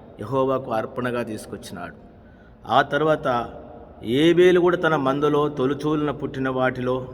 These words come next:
కొవ్విన వాటిని కొన్నిటిని తెచ్చెను. యెహోవా ఏబేలును అతని అర్పణమును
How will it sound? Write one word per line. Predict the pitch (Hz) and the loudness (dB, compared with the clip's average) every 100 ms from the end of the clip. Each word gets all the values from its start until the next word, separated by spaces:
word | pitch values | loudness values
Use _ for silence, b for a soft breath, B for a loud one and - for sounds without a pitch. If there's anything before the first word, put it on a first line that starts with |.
| - | -4
కొవ్విన | 120 131 156 | -2 0 0
వాటిని | 151 139 123 127 | 0 0 0 -4
కొన్నిటిని | 123 120 120 120 110 | -4 -4 -4 -6 -6
తెచ్చెను. | 107 - 98 90 - - - - - - - - | -8 -8 -10 -10 -16 -20 -20 -20 -20 -20 -16 -4
యెహోవా | 123 151 160 165 | 0 4 6 6
ఏబేలును | 156 135 151 151 156 156 156 | 4 2 2 0 0 0 0
అతని | 139 135 127 | -2 -2 0
అర్పణమును | 113 120 120 143 135 135 180 | 0 -2 -2 -2 -2 -2 -4